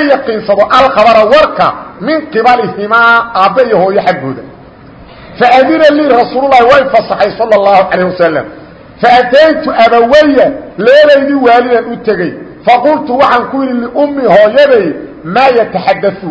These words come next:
bihi nnaasu?" Dadku maxay ku sheekaysanayaan hooyo? "Maa yataxaddathu bihi nnaasu?"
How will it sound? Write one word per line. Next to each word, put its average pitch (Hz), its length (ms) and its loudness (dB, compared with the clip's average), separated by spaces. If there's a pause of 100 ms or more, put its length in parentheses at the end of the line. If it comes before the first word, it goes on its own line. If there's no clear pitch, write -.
bihi 190 260 -6
nnaasu?" 190 360 -6 (260)
Dadku 285 240 -2
maxay 233 220 -4
ku 247 140 -10
sheekaysanayaan 170 720 -6
hooyo? 143 240 -2 (800)
"Maa 220 300 -2
yataxaddathu 254 760 0
bihi 180 260 -6
nnaasu?" 220 480 0